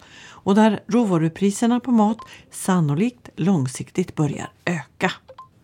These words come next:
Det är i ljuset av pandemins påverkan på världsekonomin, de pågående klimatförändringarna med allt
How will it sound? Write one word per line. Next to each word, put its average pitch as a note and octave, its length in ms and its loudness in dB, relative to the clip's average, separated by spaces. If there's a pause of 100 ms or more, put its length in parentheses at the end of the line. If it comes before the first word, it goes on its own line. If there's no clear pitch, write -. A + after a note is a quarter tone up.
(440)
Det F#3+ 100 6
är G3+ 120 6
i - 80 2
ljuset F3+ 420 2
av D#3+ 100 2
pandemins D3+ 680 -2
påverkan D#3 540 -2
på D#3+ 140 -4
världsekonomin, D#3 920 -2 (380)
de G3+ 260 2 (220)
pågående E3+ 580 2
klimatförändringarna F3+ 1400 0 (340)
med - 140 -2
allt G3 240 -2